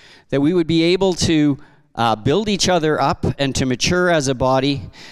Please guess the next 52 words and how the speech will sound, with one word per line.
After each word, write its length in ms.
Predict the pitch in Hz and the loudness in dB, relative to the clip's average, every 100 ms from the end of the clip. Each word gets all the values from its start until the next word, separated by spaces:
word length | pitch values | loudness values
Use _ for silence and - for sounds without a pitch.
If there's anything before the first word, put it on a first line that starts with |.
| - | -6
that 120 | 139 | -2
we'd 80 | 143 | 0
be 160 | 143 151 | 0 0
able 140 | 147 | 0
to 60 | 139 | -4
function 540 | - 196 202 185 165 | -2 -2 0 0 0
well 200 | 160 170 | 2 2
together 480 | - 151 151 147 147 | 0 -2 0 0 0
in 140 | 135 | 2
unity, 440 | 131 147 165 147 135 | 2 2 0 0 -2
covering 480 | - 160 151 143 | -2 -2 0 0
all 300 | 143 180 185 | 2 2 2
the 120 | 165 165 | 0 -2
different 320 | 165 165 156 | -2 -2 0
aspects 480 | 156 147 - 143 156 | 0 0 -2 -2 -2
of 100 | 135 | -2
the 100 | 139 | 0
body, 280 | 143 139 | 0 2
all 180 | 135 156 | 2 0
the 100 | 170 | -2
different 300 | 170 160 156 | -2 -4 -4
parts 360 | - 151 120 - | -2 -4 -4 -4
that 120 | 127 | -2
you've 200 | 127 123 | -2 -4
placed 360 | 151 143 - - | -2 -2 -2 -4
here. 320 | 120 113 - _ _ - - - - - - - | -2 -4 -6 _ _ -20 -20 -20 -20 -20 -20 -6
And 100 | 139 | 0
Lord, 220 | 156 175 | 2 2
that 120 | 156 151 | 0 0
we 160 | 175 | 0
would 200 | 170 165 | 0 0
venture, 800 | 139 160 170 - - 110 123 131 - _ _ - - - | 0 0 0 0 0 2 0 -4 -14 _ _ -20 -18 -4
as 240 | 120 117 | -2 0
you 120 | 135 | 0
drop 360 | 156 147 160 - | 0 2 0 -2
things 320 | - 160 147 | -2 0 0
into 200 | 156 147 | 0 0
our 160 | 147 139 | 0 2
hearts, 280 | 143 135 - | 0 0 0
special 460 | - 170 151 160 | -2 -2 -4 -4
gifts, 380 | 127 139 - - - - - | -2 -2 -2 -6 -8 -16 -4
Lord, 320 | 139 151 143 131 | 0 0 0 -4
a 60 | |
gift 340 | 117 135 139 147 | -4 -4 -4 -4
of 100 | 123 | -4
faith, 540 | - 123 104 - - | 0 0 0 -4 -6
the 100 | 127 | -4
ability 480 | 139 170 180 175 151 | -2 0 0 2 0
to 100 | 131 | 0
just 280 | 127 156 - | 0 -2 -2
declare 680 | 151 - - 135 156 180 165 | -6 -8 -8 -2 2 2 0
something 580 | - 127 113 123 113 | -2 -2 -2 -2 -2